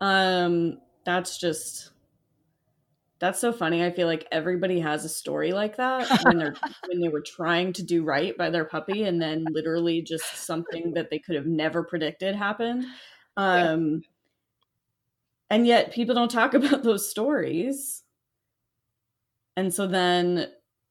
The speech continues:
Speaker 1: that just puts us all, you know, just more and more and more divided.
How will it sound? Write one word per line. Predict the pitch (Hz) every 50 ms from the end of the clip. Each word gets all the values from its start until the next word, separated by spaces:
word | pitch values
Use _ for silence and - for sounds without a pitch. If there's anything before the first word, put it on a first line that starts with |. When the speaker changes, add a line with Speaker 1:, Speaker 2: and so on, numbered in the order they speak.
| _ _ _ _ _ _ _ _ _ _ _ _ _ -
Speaker 1:
that | 170 - 156 151 -
just | 165 160 - -
puts | - 196 180 180 -
us | 151 - -
all, | 156 151 139 135 135 143 147 - - -
you | 170 175
know, | 156 156 147
just | 147 - 175 170 175
more | 175 170 175 175 180 180 170 160
and | 156 156
more | 151 147 147
and | 135 139
more | 151 147 135 147
divided. | - 160 156 - 131 131 127 110 107 82 - 165 180